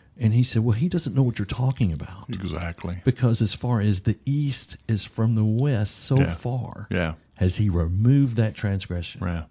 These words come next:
Speaker 2: But you know who does know what you did five years ago?
Speaker 1: Who?
Speaker 2: Satan.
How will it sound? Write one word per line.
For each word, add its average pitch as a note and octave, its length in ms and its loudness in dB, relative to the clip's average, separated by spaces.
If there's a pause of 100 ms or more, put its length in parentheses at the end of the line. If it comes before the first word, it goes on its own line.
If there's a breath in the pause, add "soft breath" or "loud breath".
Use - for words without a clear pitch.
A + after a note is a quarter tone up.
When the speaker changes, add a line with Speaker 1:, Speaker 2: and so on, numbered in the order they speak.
(160)
Speaker 2:
But G2+ 120 6
you G#2 140 6
know B2+ 320 8
who A2+ 240 6
does F#2+ 640 2 (120)
know C#3 520 4
what A#2+ 200 2
you C3 140 2
did B2+ 300 2
five C3 320 0
years C3 200 -2
ago? C#3 420 -4 (120)
Speaker 1:
Who? F#2+ 200 6 (280 soft breath)
Speaker 2:
Satan. D#2+ 560 -4